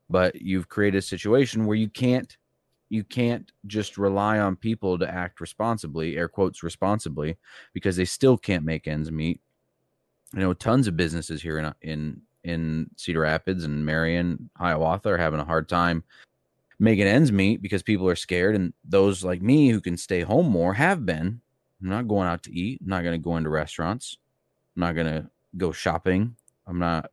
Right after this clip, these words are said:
uh, you know, my daughter, uh, loved going to dance. She's going to dance, but it's one night a week, and they've spent tens of thousands do-, of dollars on air circulators, and they're all wearing masks, and they can,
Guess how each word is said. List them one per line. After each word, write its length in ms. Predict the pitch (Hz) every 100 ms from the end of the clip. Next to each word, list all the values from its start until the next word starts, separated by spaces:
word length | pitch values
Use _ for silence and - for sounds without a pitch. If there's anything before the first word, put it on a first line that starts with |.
| -
uh, 340 | 85 80 78 -
you 80 | -
know, 160 | 80 73
my 160 | 78
daughter, 540 | 85 92 92 92 87 87 _ -
uh, 380 | 69 80 78 64 - -
loved 380 | 78 90 87 90
going 180 | 85
to 60 | 78
dance. 380 | 69 101 113 -
She's 200 | - 85
going 200 | 87 80
to 180 | 78 76
dance, 560 | 65 82 101 92 - -
but 140 | 80
it's 140 | 73 -
one 220 | 80 82
night 140 | 80
a 40 | 76
week, 300 | 85 95 -
and 160 | 78
they've 140 | 78 78
spent 380 | - 82 76 - _ _ _ _ _ _ _
tens 300 | - 110 101
of 60 | 87
thousands 360 | 87 85 78
do-, 200 | 76 76 80
of 200 | 87 82 78
dollars 400 | 90 101 90 76
on 160 | 78 78
air 200 | 87 95
circulators, 720 | - 78 78 73 71 80 -
and 80 |
they're 120 | 78 76
all 100 | 78
wearing 260 | 76 76
masks, 640 | 76 82 78 - - - - _ _
and 140 | 82
they 460 | 78 78 76 73 69
can, 260 | - 78